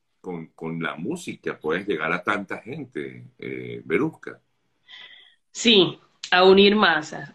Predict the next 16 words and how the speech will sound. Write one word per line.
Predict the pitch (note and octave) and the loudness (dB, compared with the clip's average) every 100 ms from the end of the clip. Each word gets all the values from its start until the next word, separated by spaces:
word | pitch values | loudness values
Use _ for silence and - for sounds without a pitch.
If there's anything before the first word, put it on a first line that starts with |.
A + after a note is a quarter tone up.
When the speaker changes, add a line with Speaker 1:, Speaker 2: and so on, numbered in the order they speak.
| - | 0
Speaker 2:
a | F#3 F#3 | 2 4
decir | F#3+ F#3 G#3 | 4 4 2
una | A#3 B3+ | 4 4
vez | C4 B3+ | 6 6
más | B3+ C4 | 4 4
que | C4 A#3 | 2 2
la | G3+ | 4
música | F#3+ F#3+ A#3+ A#3 | 2 0 0 0
no | G#3 F#3 | 2 2
tiene | G3+ G3+ A3 G#3+ _ _ _ _ _ | 2 4 2 -2 _ _ _ _ _
ni | - G3+ G#3 G#3 G#3 F#3+ - | 2 4 6 6 6 4 2
color, | G3 F#3+ G#3 C4 D4+ - _ _ _ _ _ _ _ - | 6 8 8 8 4 0 _ _ _ _ _ _ _ -4
ni | F#3+ G3+ G#3 G3+ | 2 4 6 6
bandera, | F#3 E3+ E3 G#3+ B3+ D4+ D#4 _ _ _ _ _ _ _ - | 6 4 4 4 4 2 0 _ _ _ _ _ _ _ -4
ni | G#3 A3 A3 G3+ | 0 2 2 2
fronteras, | G3+ F#3+ F3+ F3 A#3+ C#4 C#4+ D4 - | 2 2 2 4 6 8 6 4 -2